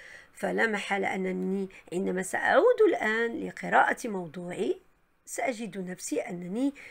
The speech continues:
كتبت مقدمة وعرضا وخاتمة لموضوعي، واحترمت تسلسل الأحداث، وكذلك احترمت نص الموضوع. فإذا كان يتحدث عن نهر ومركب، فأنا لن أتحدث عن شاطئ بحر وسفينة،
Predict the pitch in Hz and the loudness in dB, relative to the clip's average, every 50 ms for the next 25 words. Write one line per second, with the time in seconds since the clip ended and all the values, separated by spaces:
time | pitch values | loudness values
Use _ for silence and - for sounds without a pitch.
0 | - _ - 185 - - 254 - - - 196 175 165 - - 254 254 208 190 220 | -20 _ -16 -8 -4 -2 -2 -2 -2 -4 -10 -10 -8 -6 -4 -2 -2 -2 -4 -8
1 | 220 196 190 190 - 190 175 175 175 - 214 254 269 214 180 - 185 196 185 - | -8 -8 -8 -8 -10 -10 -10 -6 -2 0 0 0 0 -4 -8 -10 -10 -12 -10 -6
2 | - 247 269 - - 330 339 370 359 381 359 370 370 339 254 339 349 349 320 269 | -4 -4 -4 -2 -2 0 2 2 4 4 4 2 2 0 -2 -2 -2 -2 -2 -2
3 | 269 277 277 - _ _ - - - - 233 220 - - - - 170 - 226 247 | -4 -4 -6 -10 _ _ -20 -20 -10 -6 -6 -6 -6 -6 -10 -12 -12 -10 -8 -8
4 | - 285 - - 202 - - - 214 208 - 302 302 330 359 466 622 381 359 - | -8 -8 -8 -10 -12 -14 -12 -10 -10 -8 -4 -2 0 0 0 0 -2 -4 -4 -6
5 | - - 196 233 233 240 240 240 - - - - _ _ _ _ _ - - - | -6 -4 0 2 2 2 2 0 -4 -8 -18 -20 _ _ _ _ _ -20 -6 -2
6 | 233 220 - 202 165 175 165 160 185 - 339 403 - - - 170 170 202 226 - | 0 0 2 0 0 -2 -4 -8 -4 -2 -4 -4 -2 -4 -6 -4 -4 -4 -4 -4
7 | 294 302 370 381 - - 403 403 370 370 370 330 214 180 196 190 190 - - - | -4 -4 -4 -4 -4 -2 0 0 0 0 0 -2 -2 -4 -4 -6 -6 -8 -14 -20
8 | - - - 180 180 202 190 190 - 202 196 196 190 185 - - 202 190 196 190 | -12 -6 -2 0 2 2 2 2 2 2 2 2 0 0 -2 -2 0 0 0 0
9 | 190 - - 185 196 190 185 190 196 190 185 190 190 185 185 180 175 175 175 170 | 2 2 2 2 2 2 0 -2 -2 -2 -4 -4 -4 -4 -4 -4 -6 -6 -6 -6
10 | 170 180 185 185 196 220 - - - 605 - - - - - - - - - - | -4 -2 -2 -2 -2 -4 -4 0 2 2 2 0 -2 -18 -20 -20 -20 -10 -6 -4
11 | - 226 190 185 190 - - 381 - - - 381 - 403 - - 247 294 285 - | -4 -4 -6 -8 -6 -2 0 0 0 0 -2 -4 -2 -4 -4 -2 -2 -2 -2 0
12 | - 262 254 254 254 - - 254 254 - 277 262 240 247 226 208 240 254 - - | 0 0 0 0 -2 -4 -4 -6 -4 -4 -4 -2 -2 -2 -2 -2 -2 -4 -2 -2
13 | 254 240 262 247 240 240 262 - - 262 262 - - 254 247 240 226 220 233 233 | -2 -2 0 0 2 2 2 2 2 0 0 0 -2 -4 -2 0 0 0 -2 -4